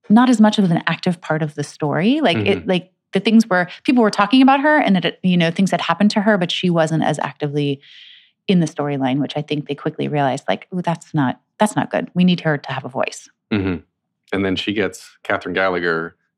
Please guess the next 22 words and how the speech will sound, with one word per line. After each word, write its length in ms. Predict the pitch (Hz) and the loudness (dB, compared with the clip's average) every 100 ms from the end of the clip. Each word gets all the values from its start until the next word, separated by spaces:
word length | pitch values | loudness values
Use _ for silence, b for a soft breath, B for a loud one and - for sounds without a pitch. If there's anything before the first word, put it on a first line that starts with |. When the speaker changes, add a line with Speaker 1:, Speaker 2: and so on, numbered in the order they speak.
| _ | _
Speaker 2:
gets 240 | 98 - | -12 -8
one 80 | 95 | -8
of 100 | 85 | -8
the 120 | 85 85 _ _ _ _ _ - | -10 -14 _ _ _ _ _ 0
two 160 | 143 | 2
original 380 | 110 120 120 92 | 4 2 2 0
songs. 420 | - 80 80 85 - _ _ 220 | -2 -4 -6 -12 -20 _ _ 6
Speaker 1:
No, 200 | 262 254 | 6 8
only 200 | 285 311 | 6 6
one 160 | 285 277 | 6 6
original 280 | 208 175 | 4 2
song. 240 | 160 - - | 2 0 0
Speaker 2:
Oh, 40 | 185 | 0
I 40 | |
thought 180 | 214 214 | 0 2
you 140 | 247 | 4
had 160 | 269 156 | 4 2
an 80 | 101 | 0
original 320 | 90 85 226 | -2 -2 2
Speaker 1:
I 100 | 247 | 4
Speaker 2:
song. 100 | 262 | 6
Speaker 1:
do. 240 | 262 156 | 4 2